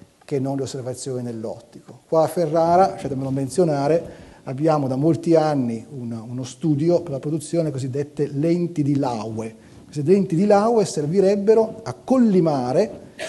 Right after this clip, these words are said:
i raggi X in modo analogo a quello in cui una lente normale collima le onde elettromagnetiche.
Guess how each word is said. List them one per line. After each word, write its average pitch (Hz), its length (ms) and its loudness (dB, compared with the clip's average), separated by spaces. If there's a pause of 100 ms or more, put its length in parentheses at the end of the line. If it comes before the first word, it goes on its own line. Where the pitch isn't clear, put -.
(100)
i 160 100 2
raggi 165 680 4
X - 360 0 (680)
in 165 120 2
modo 220 280 8
analogo 247 800 2 (240)
a - 180 -20
quello 185 260 4
in 156 100 0
cui 170 180 0
una 160 120 6
lente 202 360 8
normale 196 580 2
collima 175 760 2
le 143 100 0
onde 143 240 2
elettromagnetiche. 120 960 -6